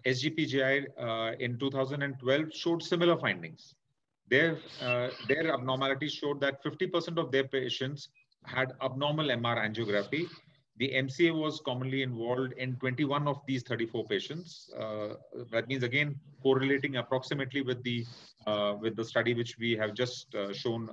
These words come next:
earlier, the more recent study, followed by a P C A involvement in fourteen out of thirty-four, I C A involvement in eight out of thirty-four, and A C A involvement in five out of thirty-four, and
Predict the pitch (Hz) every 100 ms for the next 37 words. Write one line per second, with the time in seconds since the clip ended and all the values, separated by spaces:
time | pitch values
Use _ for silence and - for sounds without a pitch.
0 | 117 107 113 110 110 120 117 110 123 -
1 | 95 107 147 _ - - - 120 123 135
2 | 127 120 127 131 131 127 139 135 151 131
3 | 123 120 123 120 120 117 131 127 160 135
4 | 113 - 104 104 - 151 - _ _ -
5 | 123 123 160 151 131 127 127 131 135 139
6 | 156 147 123 - 107 113 143 139 131 123
7 | 127 151 135 123 117 120 123 123 147 -
8 | 135 139 123 127 131 _ _ - 123 123
9 | 120 165 123 - 120 123 117